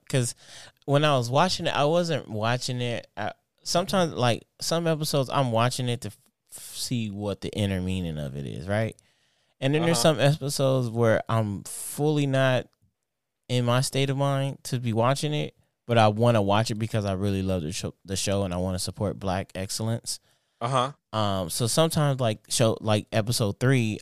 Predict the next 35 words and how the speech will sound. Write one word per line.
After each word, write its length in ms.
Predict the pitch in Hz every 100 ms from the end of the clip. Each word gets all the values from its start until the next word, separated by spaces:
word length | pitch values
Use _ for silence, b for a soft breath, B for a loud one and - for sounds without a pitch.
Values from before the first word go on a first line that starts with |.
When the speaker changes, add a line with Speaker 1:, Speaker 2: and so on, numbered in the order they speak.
| -
Speaker 1:
I'll 280 | 113 123 92
watch 400 | 92 107 131 160
it, 200 | 160 113
but 140 | 113
I'm 140 | 104
not 280 | 107 95 71 -
watching 680 | 80 80 101 101 90 90 71
it. 160 | 62 -
You 140 | 107
know 80 | 107
what 80 | 104
I 40 |
mean? 280 | 107 110 117 - _ _ -
Speaker 2:
Okay. 360 | - 107 110 - _ _ _
Speaker 1:
So 420 | - 123 110 92
those 400 | 98 120 151 156
are 60 | 143
the 100 | 92
episodes, 540 | 123 120 127 117 104
like, 200 | 104 92 -
I 140 | 107
need 220 | 110 107 101
to 120 | 95
rewatch 800 | 110 113 113 110 104 - - - _ _ -
in 180 | 107
a 60 | 98
clearer 340 | - 110 104
state 300 | 101 - 101
of 80 | 92
mind 640 | 101 110 107 95 90 87 -
to 100 | 95
catch 380 | - 113 87 -
those 220 | 92 -
things. 260 | 87 85 - B B B
But 200 | 107 98